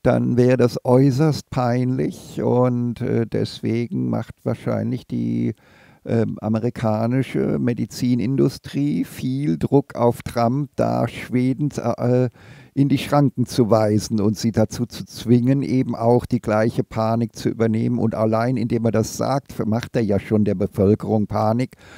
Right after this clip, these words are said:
und erzeugt ja dann schon auch Effekte, negative Effekte, die dann als selbsterfüllende Prophezeiung quasi das bestätigen, was er vorher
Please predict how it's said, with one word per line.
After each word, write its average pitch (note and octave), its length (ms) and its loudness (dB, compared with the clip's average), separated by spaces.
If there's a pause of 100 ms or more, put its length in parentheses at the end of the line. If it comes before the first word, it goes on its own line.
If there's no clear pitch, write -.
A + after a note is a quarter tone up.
(220)
und A#2 180 6
erzeugt C#3 580 6
ja G#2+ 140 4
dann G2 240 2
schon G2+ 400 4
auch G2+ 500 2
Effekte, - 720 4
negative G#2+ 720 2
Effekte, G#2+ 520 0
die A2+ 140 2
dann G#2 300 2 (380)
als - 260 0
selbsterfüllende A2+ 840 2
Prophezeiung G#2+ 880 0
quasi G2 360 -4
das G#2+ 240 0
bestätigen, A2 800 -2
was G#2 180 -2
er G#2 200 0
vorher G#2+ 560 2